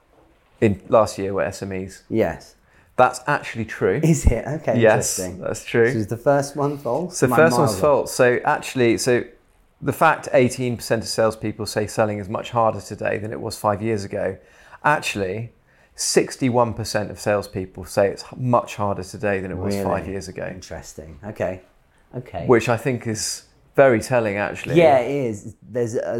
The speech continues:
Speaker 2: lot of other ways to market now.
Speaker 1: Yeah.
Speaker 2: Uh, and that's, uh, that's interesting, yeah.
Speaker 1: I think
Speaker 2: Yeah.
Speaker 1: these facts, these statistics kind of tie in because, to be honest with you, we're living in a massive startup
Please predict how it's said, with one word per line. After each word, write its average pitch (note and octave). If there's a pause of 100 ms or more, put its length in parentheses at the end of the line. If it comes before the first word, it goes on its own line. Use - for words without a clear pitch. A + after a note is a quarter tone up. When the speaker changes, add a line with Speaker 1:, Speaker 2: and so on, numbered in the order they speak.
Speaker 2:
lot A#2
of A2
other A#2
ways A2+
to G#2
market A#2+
now. E2+
Speaker 1:
Yeah. G#2+
Speaker 2:
Uh, F2
and G2
that's, -
uh, F#2
that's C3
interesting, F#2+
yeah. G#2+
Speaker 1:
I F3+
think A#3+
Speaker 2:
Yeah. C#3+
Speaker 1:
these B2+
facts, -
these C#3
statistics C3+
kind A#2+
of -
tie A#2
in A2+
because, G2+
to -
be C#3
honest D#3
with G#2+
you, F#2+ (680)
we're C3+
living C3+
in G2+
a G2+
massive G#2+
startup -